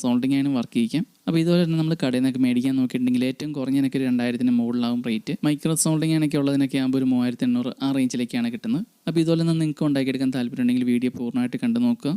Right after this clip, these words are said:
അപ്പം വീഡിയോയുടെ ആദ്യമേ ഞാനിവിടെ ചെയ്തേക്കുന്ന രീതിയാണ് കാണിച്ചിരുന്നത്. അപ്പോൾ അത് കാണുമ്പോൾ എല്ലാവർക്കും ഒന്നും മനസ്സിലാവില്ല. ഇതിൻ്റെ കണക്ഷൻ ഡീറ്റെയിൽസ് ഡയഗ്രം പോലെ വരച്ച് ഞാൻ അവസാനം കാണിച്ചിട്ടുണ്ട്. അപ്പോൾ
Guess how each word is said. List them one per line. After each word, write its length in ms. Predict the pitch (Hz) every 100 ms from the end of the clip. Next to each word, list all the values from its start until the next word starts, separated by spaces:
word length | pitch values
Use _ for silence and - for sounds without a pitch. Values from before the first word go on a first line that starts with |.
| -
അപ്പം 140 | 151 151
വീഡിയോയുടെ 280 | 147 156 160
ആദ്യമേ 280 | 151 160 165 151
ഞാനിവിടെ 280 | 156 151 -
ചെയ്തേക്കുന്ന 420 | 139 139 147 143 131
രീതിയാണ് 360 | 135 131 131 127
കാണിച്ചിരുന്നത്. 520 | 123 120 123 123 - 107
അപ്പോൾ 140 | 131
അത് 60 | 131 135
കാണുമ്പോൾ 280 | 131 135 139
എല്ലാവർക്കും 280 | 139 139 139
ഒന്നും 120 | 135
മനസ്സിലാവില്ല. 480 | 123 - 131 135 127 -
ഇതിൻ്റെ 240 | 135 127 131
കണക്ഷൻ 260 | 123 120 131 123
ഡീറ്റെയിൽസ് 440 | 123 131 131 135
ഡയഗ്രം 300 | 123 123 139 131
പോലെ 140 | 127 127
വരച്ച് 260 | 117 120 131
ഞാൻ 80 | 127 -
അവസാനം 320 | 120 120 123 127
കാണിച്ചിട്ടുണ്ട്. 520 | 117 120 - 113 127 - _ _ _ _
അപ്പോൾ 160 | -